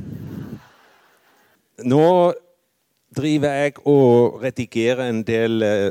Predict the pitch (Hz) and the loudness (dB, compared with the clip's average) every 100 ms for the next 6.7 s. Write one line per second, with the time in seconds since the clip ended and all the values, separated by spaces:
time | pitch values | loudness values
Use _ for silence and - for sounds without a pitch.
0 | - 107 - 107 - 104 120 113 104 101 | -4 -10 -4 -6 -4 -6 -2 -2 -2 -4
1 | 101 139 - - - - - - - - | -4 -6 -10 -14 -14 -14 -12 -14 -18 -20
2 | _ _ _ 98 104 101 98 - 101 92 | _ _ _ -2 0 0 -4 -8 -6 -6
3 | 98 95 90 90 90 95 - 90 85 87 | -8 -6 -6 -6 -8 -10 -10 -10 -8 -12
4 | - - 87 - - - - 85 80 - | -12 -14 -12 -14 -16 -20 -16 -14 -14 -16
5 | - _ _ - 78 - 82 65 78 73 | -20 _ _ -8 -8 -8 -10 -6 -6 -6
6 | 101 110 - 80 78 78 | -10 -12 -12 -12 -14 -14